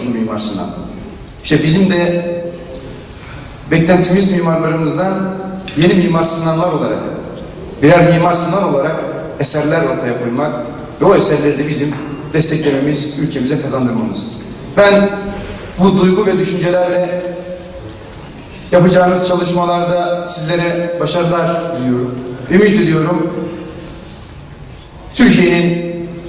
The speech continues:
şehircilik anlamında da artık örnek olabilecek bir ülkeye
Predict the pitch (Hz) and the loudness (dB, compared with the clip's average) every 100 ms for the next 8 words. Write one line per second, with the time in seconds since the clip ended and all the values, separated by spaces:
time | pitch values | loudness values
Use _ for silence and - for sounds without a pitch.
0 | - - - 185 185 185 208 220 170 156 | -14 -12 2 6 8 6 6 4 2 2
1 | 156 156 151 160 160 160 - - - - | 0 0 0 0 0 -2 -4 -8 -10 2
2 | 175 175 175 - 175 185 220 185 175 170 | 4 6 2 2 2 4 2 2 0 0
3 | 175 165 202 208 156 156 - 175 170 165 | 0 2 0 0 -2 -2 0 0 2 0
4 | 170 | -2